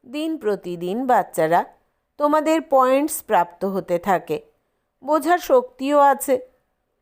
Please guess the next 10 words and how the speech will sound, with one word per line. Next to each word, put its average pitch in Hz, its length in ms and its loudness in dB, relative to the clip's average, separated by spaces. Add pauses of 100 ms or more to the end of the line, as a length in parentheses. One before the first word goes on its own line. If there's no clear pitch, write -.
(100)
যোগীর 285 460 0
শক্তি 302 600 -2
বেশি 190 400 0
হয়। 165 240 0 (420)
বাবা 170 400 2
বলেন, 165 360 0 (580)
"জ্ঞানী 302 420 2
আত্মাই 262 580 0
আমার 196 340 0
প্রিয়।" 170 300 -2